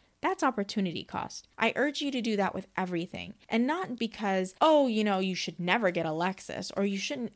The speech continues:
ever get the higher end model." No, it's not that at all. But it's more of when you are mindful of where you are actually spending your money and if it's really being put to good use,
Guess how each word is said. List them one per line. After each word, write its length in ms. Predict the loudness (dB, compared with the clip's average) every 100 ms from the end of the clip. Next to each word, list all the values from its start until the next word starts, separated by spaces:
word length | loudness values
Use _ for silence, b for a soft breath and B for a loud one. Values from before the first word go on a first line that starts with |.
| 0
ever 240 | 2 2
get 200 | 0 -2
the 80 | -4
higher 380 | -4 0 0 0
end 260 | -4 -4
model." 440 | -4 -4 -4 -8 -14 _
No, 220 | -2 -2 -4
it's 180 | -4
not 200 | -2 0
that 180 | 2 0
at 80 | 2
all. 280 | 0 -2 -8 0
But 120 | 4
it's 220 | 4 2 0
more 340 | 2 4 2
of 460 | 0 2 2 0 -6 b b b -6
when 320 | 2 2 2
you 200 | 0 2
are 120 | 4
mindful 840 | 4 2 2 2 0 -4 -8 -8 -12 b b b
of 220 | 0 0
where 380 | 0 4 4 6
you 260 | 4 2 2
are 140 | 0 -2
actually 460 | -4 -4 -2 -2
spending 420 | -2 -2 -2 0 -2
your 120 | -2
money 440 | -2 -4 -4 -10 -8 -2
and 180 | -2 0
if 240 | 0 0 0
it's 220 | -2 -4
really 440 | -2 0 2 2
being 320 | 0 0 0
put 320 | -2 -4 -6 -6
to 120 | -10
good 240 | -4 -6
use, 540 | -4 -2 0 -2 -4